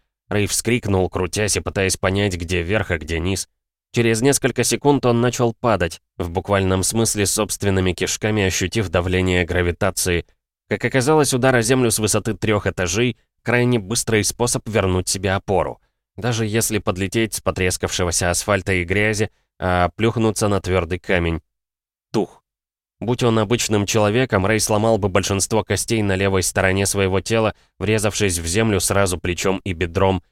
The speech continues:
Вместо этого, хотя приземление и не было безболезненным, он перевернулся на спину и поднялся,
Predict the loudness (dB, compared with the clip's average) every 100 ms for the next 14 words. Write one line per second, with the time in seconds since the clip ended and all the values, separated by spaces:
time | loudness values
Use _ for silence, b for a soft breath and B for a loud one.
0 | _ _ -6 -2 0 2 0 2 0 0
1 | -2 -2 -2 0 0 2 2 0 0 -2
2 | 0 0 2 0 -2 -2 0 0 0 2
3 | 2 2 -2 _ _ -4 -2 0 2 2
4 | 4 4 4 2 2 2 0 0 2 2
5 | 0 0 2 2 2 -2